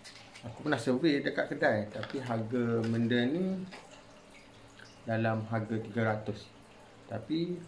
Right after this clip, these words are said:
uh, bila aku check dalam Shopee, harga dia satu lapan sembilan. So, aku ambil keputusan untuk beli dalam Shopee je.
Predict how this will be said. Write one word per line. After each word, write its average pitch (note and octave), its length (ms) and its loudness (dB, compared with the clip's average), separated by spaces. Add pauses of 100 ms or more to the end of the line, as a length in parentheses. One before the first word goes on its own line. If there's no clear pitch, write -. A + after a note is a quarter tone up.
(240)
uh, G#2 320 -2
bila A2 260 0
aku A2+ 220 -6
check - 160 -6
dalam G#2+ 560 0 (800)
Shopee, G3+ 560 -2 (240)
harga G#2+ 340 -2
dia E3 220 0 (560)
satu C3 560 -2
lapan A2 240 -2
sembilan. A2 400 0
So, F3+ 320 -2
aku - 240 -8
ambil A#2 400 2
keputusan B2 800 -4
untuk A#2+ 160 -4
beli G#2+ 180 0
dalam A2 140 -2
Shopee A#2 320 -2
je. F3+ 100 0